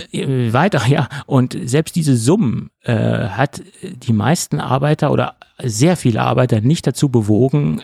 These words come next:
äh, dort zu bleiben. Und das zeigt natürlich auch, wie schlimm diese, äh, Situation dort sein muss. Und, ähm,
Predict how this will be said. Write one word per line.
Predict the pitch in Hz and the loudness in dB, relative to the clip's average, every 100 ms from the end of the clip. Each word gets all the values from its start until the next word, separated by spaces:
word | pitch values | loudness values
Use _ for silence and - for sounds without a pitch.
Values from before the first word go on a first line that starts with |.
| - | -10
äh, | - 127 123 123 - - - - | -2 2 2 0 -4 -20 -6 0
dort | 151 - | 0 0
zu | - 113 | -4 -2
bleiben. | 101 101 123 - | 0 -2 -4 -6
Und | 120 120 | -2 -2
das | - - | -2 -2
zeigt | 113 139 - | -2 0 -2
natürlich | - 156 135 - | 2 2 0 -2
auch, | 123 147 - - - - - | 0 0 0 -12 -16 -16 -2
wie | 107 139 - | -2 -2 -6
schlimm | - 123 156 175 | -2 2 4 2
diese, | 131 131 135 123 - - | 2 2 2 2 -2 -14
äh, | - 113 120 117 113 | -2 0 2 2 0
Situation | 135 143 120 - 262 | 0 0 2 0 2
dort | 196 - | 0 0
sein | 120 135 113 | -2 -2 -2
muss. | 117 131 - - | -2 -2 -4 -10
Und, | - 131 117 117 - - - - _ | -4 0 0 -4 -10 -20 -20 -20 _
ähm, | 120 117 117 113 | 0 2 2 0